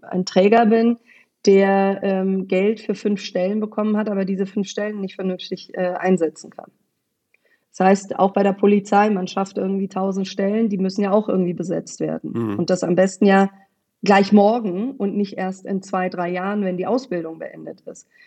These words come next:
Speaker 1: Und deswegen sage ich, man braucht letztendlich nicht nur Geld, sondern auch, ähm, aus meiner Sicht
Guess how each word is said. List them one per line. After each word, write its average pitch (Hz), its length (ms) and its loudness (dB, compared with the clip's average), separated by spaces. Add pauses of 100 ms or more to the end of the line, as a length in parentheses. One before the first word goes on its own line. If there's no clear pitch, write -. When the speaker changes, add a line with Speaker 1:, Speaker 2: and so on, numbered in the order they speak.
(420)
Speaker 1:
Und 190 140 4
deswegen 240 360 4
sage 233 160 4
ich, 240 100 -2
man 214 220 4
braucht 202 560 0
letztendlich 233 960 0 (720)
nicht 226 320 4
nur 214 180 4
Geld, 226 400 2
sondern 214 300 4
auch, 208 420 0
ähm, 202 420 0
aus 196 160 -6
meiner 220 320 -2
Sicht 226 300 -2